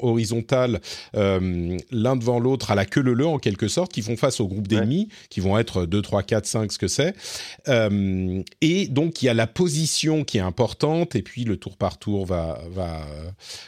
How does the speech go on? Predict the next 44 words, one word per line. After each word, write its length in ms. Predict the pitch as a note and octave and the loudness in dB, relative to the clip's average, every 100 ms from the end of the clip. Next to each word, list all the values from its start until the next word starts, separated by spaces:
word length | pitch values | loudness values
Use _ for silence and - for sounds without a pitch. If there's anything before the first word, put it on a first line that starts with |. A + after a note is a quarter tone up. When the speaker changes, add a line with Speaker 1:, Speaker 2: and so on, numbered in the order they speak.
| - | -4
Speaker 1:
euh, 220 | F#2+ F2+ G#2 G#2 A#2 | -2 -2 -4 -8 -10
prendre 300 | - A#2 G#2+ | -2 0 0
son, 480 | - G#2+ F#2 E2+ D#2 F2 - | 0 -2 0 -2 -6 -12 -14
son 320 | - E2+ D#2 | -8 -8 -8
style 240 | - G#2+ | -4 -2
de 100 | F#2+ | 2
jeu 140 | F#2+ G2+ | 2 2
classique, 360 | A2 G2+ G3 - | 0 0 -2 -2
enfin, 120 | A2+ | -4
c'est 140 | - | -2
du, 160 | E2+ E2+ | -4 -6
du 160 | E2 F#2 | -8 -6
tour 140 | F#2 | -6
par 140 | - - | -6 -8
tour 160 | - | -6
classique, 300 | G#2 - F3 - - | -4 -4 -4 -8 -2
mais 60 | G#2+ | 2
la 100 | G#2+ | 2
position 440 | B2 G#2+ - A2+ | 2 2 2 2
est 40 | G#2 | 2
importante, 540 | F2+ G2+ - A2 G#2+ | 2 -2 0 -4 -2
et 60 | F2+ | -4
cetera. 360 | - F2 F2+ G#2+ | -6 -4 0 0
Il 40 | |
y 20 | |
en 60 | F2+ | 0
a 40 | F#2 | -6
un 40 | |
qui 140 | - | -6
va 80 | F2+ | -6
être 120 | E2+ F2 | -4 -2
devant, 640 | F#2+ F#2+ G#2 G#2+ G#2+ G2 | 0 0 2 2 2 0
Speaker 2:
Ouais. 60 | E2+ | -2
Speaker 1:
euh, 120 | D#2+ D#2 G1+ - - - _ _ | -6 -8 -10 -14 -18 -20 _ _
et, 160 | B2+ A2+ | -2 0
Speaker 2:
C'est 60 | D3 A#2 | 2 4
Speaker 1:
et 40 | |
Speaker 2:
ça, 220 | A2+ B2+ | 4 2
donc 240 | G#2 G#2 C3 | 2 0 0
en 80 | |
fonction 380 | C3 D#3+ - E3+ | 0 -4 -4 0
de 60 | D3 | 2
la 100 | C3 | 2
classe, 460 | D3 D#3 - - | 2 2 2 -2